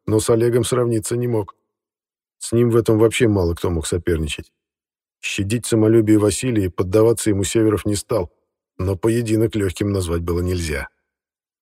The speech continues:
Возможности молодого тела и опыт двух жизней своё дело сделали, но из кабины Олег выбрался мокрым от пота. «Увлекаешься», — сказал он Василию, когда тот оказался на земле, и тут же,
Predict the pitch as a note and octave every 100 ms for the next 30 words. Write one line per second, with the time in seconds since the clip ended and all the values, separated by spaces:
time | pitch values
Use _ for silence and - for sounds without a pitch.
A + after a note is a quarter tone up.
0 | _ _ _ - F2+ F#2 A2+ A#2 - G2+
1 | G#2 G#2 G2+ A#2 G#2+ - A#2+ A#2 F2 -
2 | G2 G2+ A2 G#2 F#2 G2+ A2 G2 G2 A2+
3 | G#2+ F2+ F#2 G2 G2+ G#2 F#2+ E2+ A2 G#2+
4 | D#2 - _ _ _ - F#2+ A#2 - G#2+
5 | G#2 A#2+ A#2 G#2+ A2 - G#2+ G#2 G2+ -
6 | F2+ F2+ G2 G2 G#2+ G2+ - G2 E2+ -
7 | _ _ _ _ _ _ _ _ _ _
8 | _ _ _ _ - F2+ F#2+ F2 G2 F#2
9 | F2 - D#2 - _ _ _ _ _ _
10 | _ - E2+ E2 E2+ E2+ E2+ A2+ G#2 F#2+
11 | - _ _ - F#2 F#2 A2+ G2+ F#2 F#2+
12 | F#2+ - F#2+ F#2 G2+ G#2+ G#2+ - _ -
13 | F#2+ C#3+ C3 G2